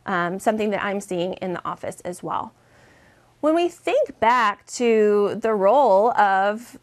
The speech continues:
those little eosinophils, those little mast cells, when we were back in Paleolithic times, those immune system cells were responsible for protecting us from parasite infections.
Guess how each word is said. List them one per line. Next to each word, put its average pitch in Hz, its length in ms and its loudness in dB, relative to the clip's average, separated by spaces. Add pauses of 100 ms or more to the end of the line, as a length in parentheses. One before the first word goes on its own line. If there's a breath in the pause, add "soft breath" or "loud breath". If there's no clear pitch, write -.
(240)
those 208 640 0
little 214 300 0
eosinophils, 214 840 2
those 220 220 -2
little 226 160 2
mast 208 360 -4
cells, 196 440 2 (160)
when 254 240 2
we 262 120 2
were 339 140 2
back 240 320 0
in 247 120 -2
Paleolithic 196 800 -2
times, 185 520 -2 (380 soft breath)
those 349 360 2 (100)
immune 247 340 2
system 262 380 -4
cells 208 520 -2
were 254 240 0
responsible 247 1120 0
for 233 300 2
protecting 247 500 0
us 254 160 -2
from 285 160 -2
parasite 214 540 -2
infections. - 800 -10